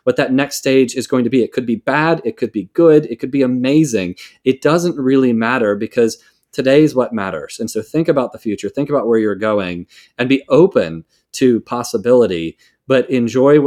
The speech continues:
the, the fun you're having today and the business and the team that's around you today. And if you don't enjoy that,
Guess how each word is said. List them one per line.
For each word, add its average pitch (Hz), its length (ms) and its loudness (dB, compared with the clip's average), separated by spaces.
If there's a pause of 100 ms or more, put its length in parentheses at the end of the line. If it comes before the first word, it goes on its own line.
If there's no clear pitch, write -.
(100)
the, 110 380 0
the 107 120 -6
fun 123 240 -4
you're 113 120 -2
having 107 280 -4
today 98 540 -4
and 98 140 -8
the 92 40 -6
business 110 480 -4
and 101 120 -6
the 92 40 -8
team 107 280 -6
that's 98 160 -8
around 95 340 -6
you 90 80 -12
today. 90 360 -6
And 98 100 -8
if - 80 -6
you 131 80 0
don't 170 260 2
enjoy 113 320 0
that, 98 240 -6